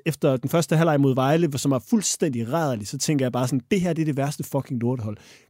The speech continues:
Det her, det er u-, ulideligt og umuligt, og alt går galt." Og det kan skifte så hurtigt frem og tilbage.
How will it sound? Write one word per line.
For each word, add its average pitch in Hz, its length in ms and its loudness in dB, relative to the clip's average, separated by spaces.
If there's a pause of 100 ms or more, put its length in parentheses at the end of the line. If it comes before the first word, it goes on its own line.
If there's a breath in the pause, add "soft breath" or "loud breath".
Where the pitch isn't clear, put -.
Det 220 80 4
her, 202 140 0
det 185 240 2
er 170 100 -2 (140)
u-, 143 320 -2 (100)
ulideligt 165 720 2
og 139 140 2
umuligt, 143 460 0
og 156 140 -2
alt 175 200 -2
går 123 100 -2
galt." 117 320 -2 (720 soft breath)
Og 160 100 -2
det 170 80 -4
kan 202 100 0
skifte - 380 2
så - 160 0
hurtigt 208 480 4
frem 180 200 -2
og 135 80 -2
tilbage. 139 440 0